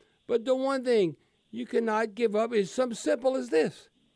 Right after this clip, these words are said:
You cannot give up four and a half yards a run and then only getting, uh, three and a half yards or less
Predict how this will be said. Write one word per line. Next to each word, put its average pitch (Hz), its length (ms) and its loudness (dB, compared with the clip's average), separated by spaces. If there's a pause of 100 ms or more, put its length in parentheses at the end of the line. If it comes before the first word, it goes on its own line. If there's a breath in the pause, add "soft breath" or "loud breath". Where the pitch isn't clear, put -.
(420)
You 254 120 -4
cannot 247 440 0
give 254 180 0
up 233 260 0
four 208 200 4
and 220 100 0
a - 20 2
half 202 220 0
yards 196 380 2
a 190 80 4
run 185 500 0 (760)
and 180 240 0
then 185 140 0
only 190 300 2
getting, 175 340 -2
uh, 170 220 0
three 196 180 0
and 185 80 2
a 175 60 0
half 175 240 0
yards 175 360 0
or 170 160 0
less 254 440 -2